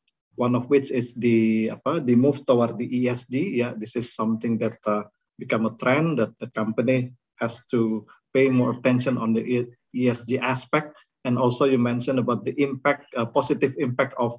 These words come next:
the digitalization to, uh, your, the productivity, also in safety, yeah, uh, can reduce a lot of facility, uh,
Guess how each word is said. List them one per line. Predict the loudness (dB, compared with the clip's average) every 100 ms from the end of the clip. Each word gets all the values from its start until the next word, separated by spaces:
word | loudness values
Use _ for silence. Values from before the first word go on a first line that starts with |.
| -2
the | 2 4 4 0 -8 _ _ 0
digitalization | 2 2 2 0 2 2 2 2 -2
to, | 0 0 0 -2
uh, | -4 -2 0
your, | 0 0 -4 -10 -10
the | -4
productivity, | 0 2 2 2 0 2 2 2 2 0 0
also | -4 -2 -4 -4 -8 _ _ _
in | -2 0
safety, | 2 2 2 0 0 4 6
yeah, | 4 2 -6
uh, | -4 -2 -2 -4 -8 _ _ _
can | 0 2 4
reduce | 2 4 2 0 -4
a |
lot | -2
of | -4 -6 _
facility, | -8 -4 0 0 2 0 0
uh, | 0